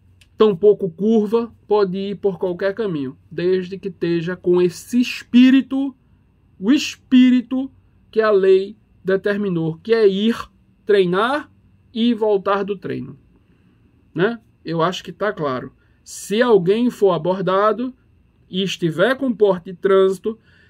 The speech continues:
tem que ter saído de casa desde o início com a intenção de ir treinar e voltar do treino.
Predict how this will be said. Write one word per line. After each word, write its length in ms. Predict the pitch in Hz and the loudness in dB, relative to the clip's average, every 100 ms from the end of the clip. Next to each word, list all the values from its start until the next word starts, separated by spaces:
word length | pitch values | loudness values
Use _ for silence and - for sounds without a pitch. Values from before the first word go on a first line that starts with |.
| _ _ | _ _
tem 320 | 247 262 269 247 | 0 2 2 -2
que 140 | 254 | -4
ter 320 | - 233 214 | 0 0 0
saído 540 | - 240 226 254 285 277 | -2 2 2 2 -2 -6
de 100 | 262 | -4
casa 420 | 202 165 165 165 | -2 -2 -2 -4
desde 580 | 165 220 277 294 254 269 | 2 4 4 0 0 2
o 80 | |
início 520 | 254 208 214 214 - - | 2 2 0 -2 -4 -2
com 220 | 214 214 | 0 0
a 80 | 226 | -2
intenção 880 | 262 269 339 359 - - 240 226 247 _ _ - | -4 -4 -4 -4 -4 -2 -2 -2 -8 _ _ -6
de 80 | 190 | 0
ir 440 | 196 240 370 - | 4 6 6 2
treinar 600 | 330 277 214 202 196 226 _ _ _ - | -10 -10 -6 -6 -6 -8 _ _ _ -4
e 120 | 196 | 0
voltar 440 | 196 202 190 196 | 2 0 0 -4
do 120 | 196 190 | -4 -6
treino. 340 | 156 131 | -8 -10